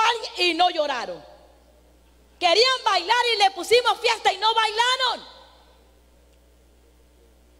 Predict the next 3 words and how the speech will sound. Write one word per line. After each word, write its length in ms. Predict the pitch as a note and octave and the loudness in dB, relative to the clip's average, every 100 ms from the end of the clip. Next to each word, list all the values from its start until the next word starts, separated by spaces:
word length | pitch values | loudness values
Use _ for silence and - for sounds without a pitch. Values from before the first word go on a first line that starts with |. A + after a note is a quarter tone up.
| _ _ _ _ | _ _ _ _
Entonces, 520 | - G3 - E4 - - _ _ _ _ _ _ _ _ _ _ | -20 -14 -10 -10 -14 -20 _ _ _ _ _ _ _ _ _ _
yo, 220 | - A#3 | -20 -16
"No. 560 | F#3+ D4 G4+ E4+ F3 | -12 -6 -4 -4 -6